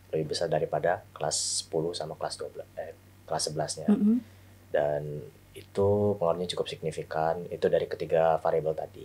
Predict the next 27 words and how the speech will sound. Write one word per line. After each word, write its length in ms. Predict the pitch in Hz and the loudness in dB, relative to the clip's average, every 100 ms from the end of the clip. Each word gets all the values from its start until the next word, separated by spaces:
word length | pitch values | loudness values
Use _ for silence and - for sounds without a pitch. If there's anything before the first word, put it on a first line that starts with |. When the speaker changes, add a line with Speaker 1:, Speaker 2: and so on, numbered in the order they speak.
| - | 2
Speaker 2:
Mm-mm. 720 | 220 214 190 208 208 180 208 185 - - - - | 2 2 2 2 0 -4 -4 -8 -16 -20 -16 -12
Speaker 1:
Nah, 200 | 73 73 - - - - - - - - - - | -12 -14 -18 -20 -20 -20 -20 -20 -20 -18 -18 -10
jadi 360 | 69 76 90 92 92 95 - | -8 -2 0 2 2 2 0
ya 80 | - - - - - - | -4 -6 -12 -20 -20 -18
karena 560 | - 80 80 80 80 80 | -4 -2 0 0 0 0
bimbingan 440 | 80 80 82 82 80 | -2 -2 0 0 2
belajarnya 640 | 80 78 80 82 80 80 | 2 4 2 2 0 0
itu 240 | - 82 | 0 0
mereka 320 | 80 85 - 80 | 0 -2 -2 -4
ikut, 480 | 80 - 117 147 - - - - - - | -2 4 8 8 6 -10 -20 -20 -20 -10
terus, 800 | - 73 73 73 76 76 - - - | -4 -2 0 0 0 -2 -4 -6 -6
eee, 580 | 71 67 64 65 67 65 - - | -4 -4 -4 -4 -2 -4 -6 -4
kayak 200 | 82 82 | 0 0
bimbingan 240 | 85 87 85 | 0 -2 0
belajar 240 | 78 82 | 2 2
di 120 | 80 | 2
luar 120 | 80 | 0
sekolah 240 | 80 85 85 | 2 2 2
kayak 200 | 76 76 | 0 -2
bimbel, 680 | 80 82 87 87 87 87 82 | -4 6 8 8 8 6 6
les 280 | 85 85 85 | 6 6 4
Speaker 2:
Hmm. 80 | 80 | 0
Speaker 1:
gitu. 200 | 80 80 76 76 | -4 -6 -6 -4
Terus 400 | 82 82 - - - - - - | -2 -2 -2 -10 -18 -20 -14 -2
tugas-tugas 480 | 82 80 82 78 | 0 0 2 2
makin 240 | 76 - 82 | 4 4 4
banyak, 560 | 82 82 95 101 101 | 4 6 4 4 4